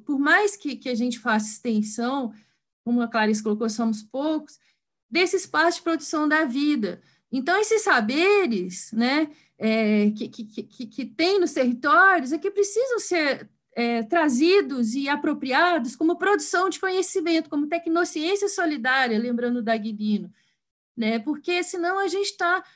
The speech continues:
só reproduzindo o que tá aí, né? A, a, a gente tem que partir não só das análises, né,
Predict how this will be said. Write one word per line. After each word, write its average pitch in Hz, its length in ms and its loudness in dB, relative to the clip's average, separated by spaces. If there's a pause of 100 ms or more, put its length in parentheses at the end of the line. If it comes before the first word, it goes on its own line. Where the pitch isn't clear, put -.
(360)
só 381 240 2
reproduzindo 403 720 2
o - 40 -2
que 339 140 -2
tá 311 160 2
aí, 214 440 2
né? 247 220 0 (220)
A, 247 80 -2
a, 214 460 -4
a - 20 -4
gente 339 200 -2
tem 381 160 -6
que - 60 -12
partir 311 540 -2
não 381 160 0
só 403 180 -2
das 339 240 0
análises, 277 800 2
né, 285 260 -2